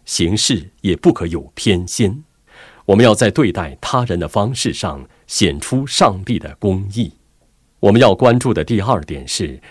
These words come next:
有关基督徒的生活和罪的事情。在你们的课程讲义上有约翰一书第一章六到十节中约翰的话，再读一读这些经文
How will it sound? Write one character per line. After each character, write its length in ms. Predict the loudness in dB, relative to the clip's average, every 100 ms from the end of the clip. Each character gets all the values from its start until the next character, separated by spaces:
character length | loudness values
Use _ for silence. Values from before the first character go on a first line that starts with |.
| 0
有 140 | 2
关 200 | 4 2
基 200 | 0 -2
督 120 | -2
徒 160 | -4 -4
的 120 | -4
生 260 | 0 0 0
活 340 | -6 -8 -10 -16
和 280 | -10 -8 -8
罪 300 | -4 2 2
的 140 | 2
事 240 | -6 -6 -6
情。 280 | -8 -12 -12 -20 _ _ _ _ -20 -2
在 140 | 0
你 100 | 2
们 80 | 2
的 80 | 0
课 220 | 2 0
程 220 | 0 -8
讲 280 | -8 -8 -6
义 140 | -6
上 340 | -6 -8 -10 -14 _ -2
有 180 | 0 2
约 140 | 0
翰 200 | 0 0 -2
一 80 |
书 320 | -4 0 0 -2 _
第 100 | -2
一 200 | 0 0
章 280 | 0 0 -2 0
六 180 | 2 2
到 180 | 0 -4
十 300 | -6 -4 -2
节 180 | -2 0
中 280 | 0 0 -2 _
约 180 | 4 4
翰 220 | 4 -6
的 100 | -6
话， 300 | -8 -8 -8 _ _ _ -20 -10
再 220 | 2 2
读 180 | 4 2
一 100 | 2
读 160 | 0 0
这 140 | -2
些 160 | -2 -4
经 260 | -2 -2
文 280 | -4 -8 -12